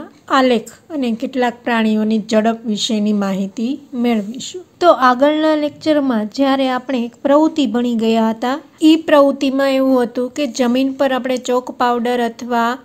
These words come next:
ચૂનાથી સીધી રેખા દોરીને આપણા મિત્રને તેનાથી એક કે બે મીટર દૂર ઊભા રાખવાનો હતો અને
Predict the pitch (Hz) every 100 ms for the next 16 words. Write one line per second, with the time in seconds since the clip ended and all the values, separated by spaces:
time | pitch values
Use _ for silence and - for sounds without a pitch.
0 | - 277 262 254 247 269 262 247 214 247
1 | 240 233 254 226 240 233 220 208 226 233
2 | 247 240 226 226 240 233 190 - - -
3 | 247 240 240 247 226 233 233 240 220 226
4 | 226 220 240 233 208 226 254 311 220 240
5 | 226 214 - 214 202 214 208 208 196 -
6 | _ _ _ _ 269 247